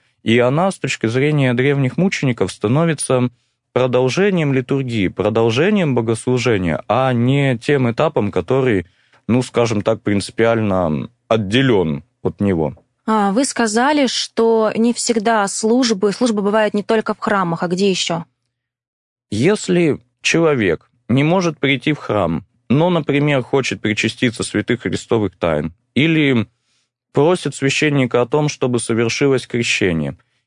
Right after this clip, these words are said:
Speaker 1: или, что очень популярно в наш вот этот вот летний период, совершаются богослужения на чудотворных источниках. Если по каким-то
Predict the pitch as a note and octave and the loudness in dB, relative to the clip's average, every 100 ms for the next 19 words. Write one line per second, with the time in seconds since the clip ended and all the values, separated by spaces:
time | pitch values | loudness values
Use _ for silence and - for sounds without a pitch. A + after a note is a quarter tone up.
0 | _ B2+ F3+ E3+ D#3+ C#3 - - D#3+ D#3 | _ 0 2 4 2 0 -2 -2 0 0
1 | - D#3+ - D3 C#3+ A2+ - _ - C#3 | 0 -2 0 0 2 0 -2 _ -4 -2
2 | - C#3+ D#3 D#3 D3 C3 A#2+ A#2 C3+ C3 | 0 0 2 2 2 2 2 2 0 0
3 | B2 A#2+ B2 A#2 A#2+ A#2 C3 B2+ B2 A2+ | -2 -2 -2 -2 -2 0 -2 0 -2 0
4 | C3 C3+ D#3+ C3+ - A#2+ A#2+ - D3 C3+ | -2 0 0 0 0 0 0 0 0 -2
5 | A#2 A#2+ A#2+ - B2+ A#2 D3 C#3+ B2+ A#2 | -2 0 -2 0 -2 0 0 2 2 2
6 | B2+ C3+ B2+ _ _ _ _ - B2+ B2+ | 2 2 -2 _ _ _ _ -2 0 0
7 | C3+ D3+ C#3 C3+ A#2+ _ - - A#2 - | 2 2 2 0 -2 _ -16 -4 -4 0
8 | B2+ G#2 - E2 - - - A2 A#2 G#3+ | 0 0 -2 -6 -6 -10 -8 -4 0 0
9 | G#3+ E3 E3 D3 F#2+ D2 _ _ _ _ | 0 -2 0 2 0 -6 _ _ _ _
10 | _ _ - - C#3+ D#3 - F3+ E3+ - | _ _ -14 -4 -2 -2 0 0 0 0
11 | C#3 A2+ G2 | 2 2 -2